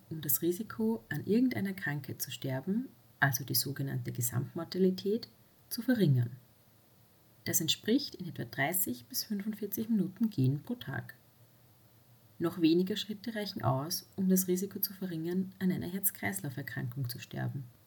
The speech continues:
Hier sind es circa zweitausenddreihundert Schritte pro Tag. Das entspricht in etwa fünfzehn bis zwanzig Minuten Gehen. Mit jeden weiteren tausend Schritten senkte sich das Gesamtmortalitätsrisiko um weitere fünfzehn Prozent.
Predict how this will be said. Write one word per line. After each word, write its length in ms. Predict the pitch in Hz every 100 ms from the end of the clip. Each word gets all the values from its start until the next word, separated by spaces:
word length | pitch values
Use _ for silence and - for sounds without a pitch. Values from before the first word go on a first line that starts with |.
| _ _
Hier 320 | - 190 208
sind 220 | - 226
es 160 | 233 -
circa 260 | 226 220 -
zweitausenddreihundert 840 | - 143 175 208 - 160 156 131
Schritte 280 | - 135 123
pro 160 | 120 127
Tag. 360 | 139 131 123 - _ _
Das 160 | - 214
entspricht 480 | 233 - 190 185 -
in 60 |
etwa 240 | 190 185 214
fünfzehn 580 | - 156 - - 185 185
bis 160 | -
zwanzig 400 | - 131 127 147
Minuten 400 | 170 160 - 202
Gehen. 320 | - 131 131 120 - _ - _ _ _ -
Mit 160 | 165 151
jeden 320 | 156 196 226
weiteren 380 | 123 120 - 196
tausend 340 | 196 185 214
Schritten 420 | - 196 - 240 254
senkte 380 | - 175 -
sich 240 | 220 233 -
das 160 | 233
Gesamtmortalitätsrisiko 1600 | - 220 135 175 - 175 190 185 185 165 165 185 185 185 - 196 -
um 160 | 208 185
weitere 360 | 123 - 196
fünfzehn 500 | 214 175 160 - 190
Prozent. 480 | 190 - 131 123 120